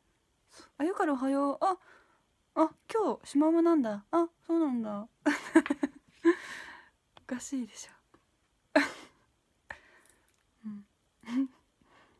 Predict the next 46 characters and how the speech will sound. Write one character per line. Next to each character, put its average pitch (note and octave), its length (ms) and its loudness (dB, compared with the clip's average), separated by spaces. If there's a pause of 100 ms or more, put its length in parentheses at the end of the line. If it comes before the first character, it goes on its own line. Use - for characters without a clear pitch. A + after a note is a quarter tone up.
(100)
あ、 E4 100 0
サ A#4 120 2
ッ - 40 -4
フ F4 120 -6
お - 20 -2
は D#4+ 160 2
よ D#4+ 380 0
う。 - 40 -10 (760)
あ、 E4 220 4
今 G4 120 -2
日 - 60 -14
ヘ D4+ 80 0
ビ？ E4+ 260 -2
ヘ F4 120 -4
ビ？ C#4 220 -4 (520)
あ、 D4+ 140 2 (100)
ヘ F4 140 -4
ビ E4 80 0
な B3 140 0
ん G#3+ 60 -4
だ。 G#3 80 -8
そ D#4 160 -6
う D4+ 40 0
な B3 140 -4
ん A3 80 -8
だ。 G#3 140 -10 (300)
い D#4 100 2
い C#4 40 4
ね。 B3+ 260 -2 (120)
う C#4+ 80 -4
ん。 C4 240 -2 (360)
あ D#4 80 0
れ？ A4 120 -4 (260)
ト F#4+ 120 -8
ム D#4 80 2
お - 20 0
は B3+ 160 -4
よ C4 320 -4
う。 B3+ 60 -12 (680)
あ、 D4 60 0
今 D4 100 -4
日 F#4+ 100 -6
は D#4+ 120 0
キ B3+ 140 -6
リ C#4+ 100 0
ン？ D#4+ 60 0